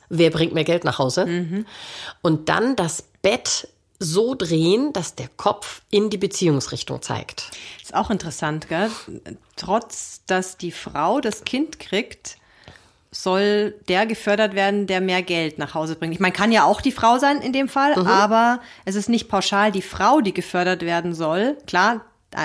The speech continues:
Speaker 2: der Mann trägt da auch was dazu
Speaker 1: Mhm.
Speaker 2: bei, das
Speaker 1: Mhm.
Speaker 2: ist mir schon klar.
Speaker 1: Mhm.
Speaker 2: Aber den wesentlichen Teil ja doch die Frau.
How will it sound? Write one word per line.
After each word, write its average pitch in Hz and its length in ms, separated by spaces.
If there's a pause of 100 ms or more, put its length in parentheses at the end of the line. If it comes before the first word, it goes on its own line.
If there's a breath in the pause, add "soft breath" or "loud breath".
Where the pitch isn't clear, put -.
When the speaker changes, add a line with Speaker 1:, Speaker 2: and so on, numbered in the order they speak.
(100)
Speaker 2:
der 170 80
Mann 170 200
trägt 175 320
da 127 80
auch 151 220
was 226 120
dazu 240 280
Speaker 1:
Mhm. 226 40
Speaker 2:
bei, 208 280
das 196 120
Speaker 1:
Mhm. 214 80
Speaker 2:
ist 359 100
mir 180 120
schon 180 280
klar. 262 320
Speaker 1:
Mhm. 180 140 (380 loud breath)
Speaker 2:
Aber 190 800 (520 loud breath)
den 185 160
wesentlichen 208 520
Teil 208 580
ja 190 140
doch 185 260
die - 160
Frau. 196 460